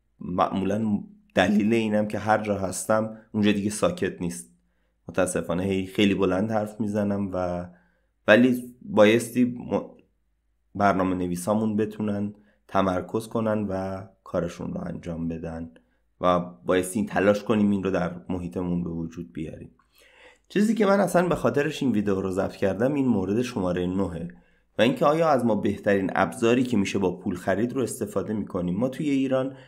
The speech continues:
به دو دلیل این کار رو نمی‌کنیم. یعنی همه علاقه من به حرف زدن در مورد تست جوئل این شماره نه بود. این دو دلیل هم اینه که یکی این که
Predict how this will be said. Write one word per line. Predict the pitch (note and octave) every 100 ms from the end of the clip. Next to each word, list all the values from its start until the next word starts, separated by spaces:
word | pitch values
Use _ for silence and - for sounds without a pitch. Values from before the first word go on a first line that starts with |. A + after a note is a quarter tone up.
| _ -
به |
دو | F2+ A2+
دلیل | C#3 B2+ B2 B2
این | A#2+
کار | A2+ A2+ G#2+
رو |
نمی‌کنیم. | G#2+ G2+ F2 F2 E2+ E2 E2+ - _ _ _
یعنی | G#2
همه | G#2 F#2+ G#2+ A#2 A2+ A2 G#2 - - _ _ _ _ _
علاقه | F#2+ G2 G2 A2
من | A#2+ A2+ G#2
به | G2
حرف | F#2+ F2+ -
زدن | F#2 F2 F2+ F2+ - - -
در | F2+
مورد | F2 F2 F2 F2 E2+
تست | G2+ - F#2
جوئل | F2 F#2+ G2+
این | G#2+ A2+ G#2 -
شماره | - F#2 E2+ F2 F2
نه | F2+ F2 -
بود. | - - _ _ _ _ _ _
این | F3
دو | F3
دلیل | C#3 C3+ B2+ D3+ D#3
هم | D#3
اینه | D#3 D3+
که | D3
یکی | D3+ E3 F3 F3
این | E3
که | E3+ E3 E3 E3+